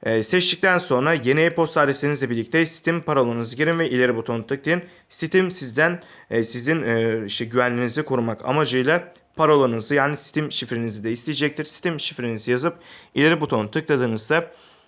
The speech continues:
e, tüm aşamaları, e, geçip belki e-posta doğrulama şifresi de gönderilebilir.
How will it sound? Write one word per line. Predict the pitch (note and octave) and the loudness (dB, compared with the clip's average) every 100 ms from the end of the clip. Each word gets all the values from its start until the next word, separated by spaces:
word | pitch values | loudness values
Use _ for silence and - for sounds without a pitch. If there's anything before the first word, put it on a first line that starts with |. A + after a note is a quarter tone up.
| _ | _
e, | A#2 A#2 A#2+ | 0 2 0
tüm | E3 | 0
aşamaları, | D3 - A2 G#2+ G#2+ - - | 0 2 0 0 -2 -6 -2
e, | G#2+ G#2 | -2 -2
geçip | G2+ C3+ C3+ F3+ - _ - | 0 0 0 -4 -8 _ 0
belki | C#3 C3 | 0 2
e-posta | B2 A#2+ C#3 C#3+ | 0 0 -2 0
doğrulama | B2 A#2 A#2+ | 2 2 0
şifresi | A#2+ A#2+ A#2 - | -2 -4 -6 -4
de | A2 | -2
gönderilebilir. | A#2+ C#3+ D3+ C3+ C#3 E3 | 0 2 2 2 0 0